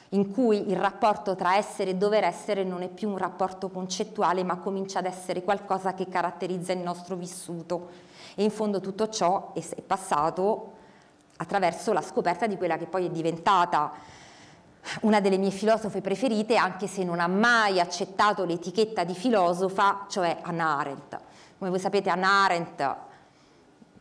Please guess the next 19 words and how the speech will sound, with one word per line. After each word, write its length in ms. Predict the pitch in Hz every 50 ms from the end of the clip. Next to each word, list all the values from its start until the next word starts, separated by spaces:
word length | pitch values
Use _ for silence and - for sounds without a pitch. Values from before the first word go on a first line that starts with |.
| _ _ _ _
grandissima 580 | - 165 170 175 180 190 185 190 175 180 170 170
filosofa, 460 | 175 220 214 214 233 233 233 208 196
monumento 640 | 180 180 180 180 180 185 196 220 214 196 214 202 185
della 180 | 180 175 180
storia 280 | 175 180 - 214 190 180
della 180 | 180 170 170
filosofia, 800 | 175 - 220 214 214 196 262 254 - 233 220 226 233 254 240 -
non 220 | - 190 180 180 190
ha 260 | 202 202 190 - -
però 240 | - 208 208 214 202
mai 500 | 196 190 196 208 240 254 233 208 196 185
voluto 440 | 170 170 180 190 214 220 208 - 175
accettare 760 | 156 - - - 185 - - 240 220 208 185 170 175 165 160 165 - - - -
l'etichetta, 760 | - 202 190 196 214 202 208 269 269 226 - - - - 160
come 200 | - 175 170 175
diceva 360 | 175 180 175 - 180 170 175
lei, 160 | 202 208 185 170
di 80 | 180
filosofa, 680 | 175 180 269 247 220 185 180 185 190 208 202 233 233